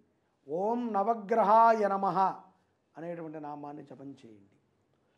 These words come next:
కుదిరితే ప్రతి శుక్రవారము కూడా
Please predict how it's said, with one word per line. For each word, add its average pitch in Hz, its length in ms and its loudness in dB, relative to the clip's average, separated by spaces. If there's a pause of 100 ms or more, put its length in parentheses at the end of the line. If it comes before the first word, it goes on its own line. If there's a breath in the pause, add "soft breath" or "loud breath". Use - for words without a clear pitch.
(160)
కుదిరితే 185 640 -10 (300 soft breath)
ప్రతి 240 400 -2
శుక్రవారము 254 920 2
కూడా 185 580 -2